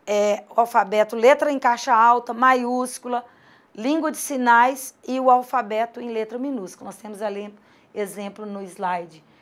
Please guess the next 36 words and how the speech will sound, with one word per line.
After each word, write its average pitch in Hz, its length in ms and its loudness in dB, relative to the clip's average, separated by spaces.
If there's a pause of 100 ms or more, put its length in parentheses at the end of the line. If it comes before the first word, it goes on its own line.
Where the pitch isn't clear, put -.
(140)
da 214 160 4
letra 208 440 -2
I, 254 120 -8
da 240 140 -6
letra 202 320 -8
B, 233 340 -2 (260)
usando 233 640 -8 (560)
as 220 240 -4
três 277 280 -2
formas 254 380 -6
de 226 80 -14
registro. 208 760 -8 (600)
Jogo 277 440 4
da 262 140 0
memória 262 540 0
também 233 600 -6
é 220 80 0
um 233 300 -4
exemplo 214 560 -8 (380)
de 190 100 -16
prática 233 540 -4
que 214 160 -16
se 220 180 -8
alcança 233 500 -6
bem 233 380 -6
a 220 80 -2
escrita 240 540 -8
dos 202 240 -14
alunos, 240 640 -6 (360)
né? 277 300 -6 (400)
Por 262 140 2
exemplo, 208 560 -2
o - 20 -8
desenho 247 520 -4
da 254 120 -4
figura, 269 560 -8